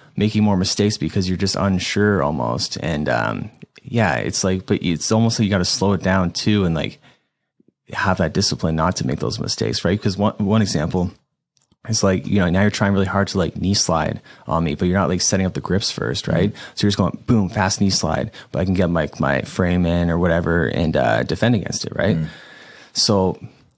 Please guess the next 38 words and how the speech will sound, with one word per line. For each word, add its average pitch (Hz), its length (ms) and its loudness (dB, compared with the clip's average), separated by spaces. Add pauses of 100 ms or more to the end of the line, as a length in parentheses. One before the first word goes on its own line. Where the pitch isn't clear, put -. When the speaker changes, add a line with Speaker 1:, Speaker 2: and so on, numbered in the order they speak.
(140)
Speaker 1:
you 117 100 0
know, 85 260 2
and 120 320 0 (760)
it's - 280 -2
like, 107 360 0
you 123 260 -4
just 117 220 -2
need 110 140 2
those 101 160 2
grips, 104 420 0
right? 92 220 -2
Because 107 340 -2
against 117 360 0
someone 113 540 0
that - 80 -6
has 110 200 -2
the 101 80 -2
awareness 101 480 2 (200)
that 92 120 0
I 101 200 4
do, 90 280 2
right? 92 300 0
I'm 92 160 0
gonna 104 220 2
be 98 120 0
able 98 160 4
to 95 100 -2
figure 92 340 0
it 85 60 2
out. 90 140 4
I'm 80 80 -2
gonna 90 120 0
be 90 60 2
able 90 100 4
to 87 60 0
get 87 160 0
a, - 200 -4
uh, 60 380 0